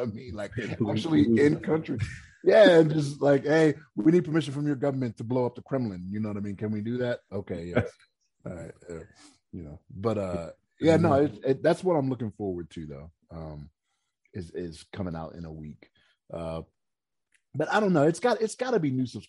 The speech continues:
Speaker 1: it's gotta be new subscriptions, though, because just, just retaining people, like,
Speaker 2: 'Cause
Speaker 1: I don't,
Speaker 2: who,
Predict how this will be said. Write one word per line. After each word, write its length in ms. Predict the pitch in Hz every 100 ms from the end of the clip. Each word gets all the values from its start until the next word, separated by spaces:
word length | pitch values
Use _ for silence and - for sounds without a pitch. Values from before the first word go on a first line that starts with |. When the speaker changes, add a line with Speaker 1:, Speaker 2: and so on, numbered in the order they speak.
| _
Speaker 1:
it's 140 | 131 -
gotta 200 | 226 214
be 140 | 180
new 140 | 123 117
subscriptions, 600 | - - 139 117 98 85
though, 120 | 82
because 260 | 90 117 101
just, 240 | 156 - _ _ _ _ -
just 320 | 113 185 -
retaining 680 | 123 - 135 147 175 202 196
people, 500 | 202 202 208 220 - _ _ _ _ -
like, 140 | 117
Speaker 2:
'Cause 140 | 131
Speaker 1:
I 20 | 117
don't, 100 | 190
Speaker 2:
who, 200 | 190